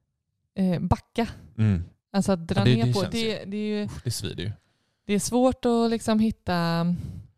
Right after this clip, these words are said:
Speaker 1: eh, sätt att komma framåt. Men,
Speaker 2: Ja.
Speaker 1: men då har man liksom morot. Men, men, eh,
Speaker 2: Ja, men jag såg nu bara, jag tror vi,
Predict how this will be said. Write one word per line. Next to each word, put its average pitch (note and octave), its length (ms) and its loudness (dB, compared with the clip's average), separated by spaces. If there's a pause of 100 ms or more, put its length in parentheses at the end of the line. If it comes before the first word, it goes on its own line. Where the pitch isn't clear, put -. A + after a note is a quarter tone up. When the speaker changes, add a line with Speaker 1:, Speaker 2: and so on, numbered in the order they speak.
(240)
Speaker 1:
eh, F3+ 360 -2
sätt - 340 -4
att F3 180 -4
komma E3+ 260 0
framåt. F#3+ 720 2
Men, F#3 200 0
Speaker 2:
Ja. F#3 140 6
Speaker 1:
men G2 80 4
då G#3+ 100 2
har B3 120 -4
man G#3+ 140 -2
liksom F3 220 -6
morot. E3 920 0
Men, F3+ 280 2 (500)
men, E3 380 0
eh, E3+ 200 -2 (500)
Speaker 2:
Ja, A2 120 0
men A2 160 6
jag G2+ 160 4
såg A#2+ 200 0
nu A2 160 2
bara, A2 200 0
jag G2 120 -2
tror G#2+ 220 2
vi, F#2+ 480 2